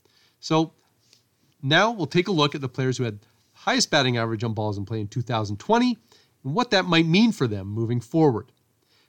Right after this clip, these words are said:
Let's start with Detroit shortstop Willie Castro. Had a four forty-eight batting average on balls in play on his way to hitting three forty-nine. That's a pretty large jump from hitting two thirty in two thousand nineteen. Now look, both years are small samples for Castro,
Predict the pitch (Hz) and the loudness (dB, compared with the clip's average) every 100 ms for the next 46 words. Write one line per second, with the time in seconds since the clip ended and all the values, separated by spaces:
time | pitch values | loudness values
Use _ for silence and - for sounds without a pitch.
0 | _ 101 - - 247 208 185 _ _ _ | _ -10 -4 0 2 2 0 _ _ _
1 | _ 113 123 - 156 - - 190 - 120 | _ -8 -8 -2 0 2 4 4 2 -4
2 | 87 - 139 147 - 156 147 - 107 - | -6 -2 -2 -2 -2 0 0 -4 -12 -18
3 | _ _ _ - 113 - - 240 247 - | _ _ _ -12 -12 -10 -2 0 0 2
4 | 214 180 165 175 120 113 131 127 131 123 | 4 4 4 2 0 -2 0 2 2 0
5 | 123 123 117 117 110 127 _ _ 147 123 | -2 -2 0 -2 -4 -8 _ _ -6 -6
6 | - 202 139 117 - _ - 160 247 196 | -4 -2 -2 -4 -8 _ 0 4 4 4
7 | 151 143 127 139 147 - 135 120 - 139 | 2 2 0 -2 -4 -4 -4 -4 -2 -2
8 | 143 160 185 147 104 _ _ _ _ _ | 0 2 4 2 0 _ _ _ _ _
9 | 143 143 170 165 156 151 123 123 180 143 | -10 -6 -2 2 4 4 2 0 0 0
10 | - 113 127 123 - 143 - 202 175 113 | -4 -4 -2 -2 -4 -8 -4 0 0 0
11 | 110 127 127 120 113 117 113 104 143 95 | -6 -6 -4 -4 -2 -4 -6 -8 -8 -10
12 | - _ _ - 165 139 - 147 175 175 | -14 _ _ -6 -2 0 0 0 2 4
13 | 170 151 139 156 143 - 185 123 107 - | 4 4 2 2 2 2 2 0 -6 -8
14 | 110 98 90 - 113 | -14 -14 -14 -12 -12